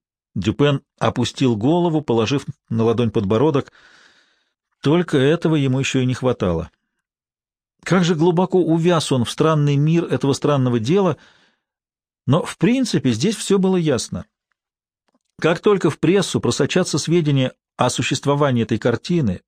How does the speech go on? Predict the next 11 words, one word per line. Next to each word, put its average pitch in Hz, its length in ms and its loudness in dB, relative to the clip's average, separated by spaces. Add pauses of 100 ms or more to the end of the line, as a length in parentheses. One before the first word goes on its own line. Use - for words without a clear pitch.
(560)
и 113 80 0
о 120 80 4
ее 131 180 0
невероятной 131 680 2
истории, 143 520 -2 (1080)
новость 190 480 2
об 143 120 2
этом 117 240 0 (100)
тотчас 220 380 0
станет 156 300 -2
сенсацией, 139 720 0